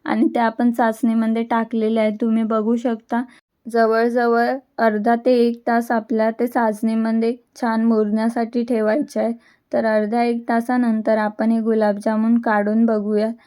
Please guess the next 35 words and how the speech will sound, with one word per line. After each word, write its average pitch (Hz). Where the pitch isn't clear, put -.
एका 226
प्लेटमध्ये 233
आता 226
आपण 226
हे 233
गुलाबजामुन 214
काढून 214
घेऊया. 214
तर 233
तुम्ही 226
बघू 214
शकता 220
छान 226
रंगसुद्धा 220
आलेला 214
आहे 220
आणि 220
अगदी 220
स्पॉन्जी 220
स्पॉन्जी 220
हे 220
गुलाबजामुन 208
झाले 214
आहेत. 208
आता 214
आपण 233
हे 254
डिशमध्ये 226
काढले 214
आहेत, 214
आपण 214
याला 220
कट 208
करून 226
बघूया. 214